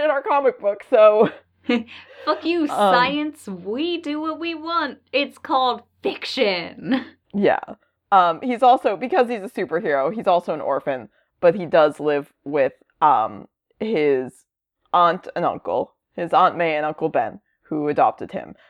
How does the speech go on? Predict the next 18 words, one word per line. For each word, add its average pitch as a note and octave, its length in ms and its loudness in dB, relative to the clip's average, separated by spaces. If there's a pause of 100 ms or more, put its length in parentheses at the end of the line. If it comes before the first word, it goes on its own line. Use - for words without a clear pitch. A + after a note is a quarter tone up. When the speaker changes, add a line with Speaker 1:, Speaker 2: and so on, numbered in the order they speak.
(180)
Speaker 1:
And E3+ 240 0
also G3+ 400 2
his B3 180 -6
parents F3+ 420 -2
were E3+ 100 -4
shield D#3+ 340 -4
agents, C#3 560 -6
maybe. G#2+ 480 -8 (400)
Um, E3+ 560 0 (180)
Speaker 2:
<laughs> - 160 -20
Speaker 1:
that - 1300 -4
doesn't, D#4+ 340 2
that's C#4+ 220 2
not C4+ 260 4
usually C4+ 320 4
relevant F3+ 480 2
to E3+ 80 2
anything. D#3+ 540 -4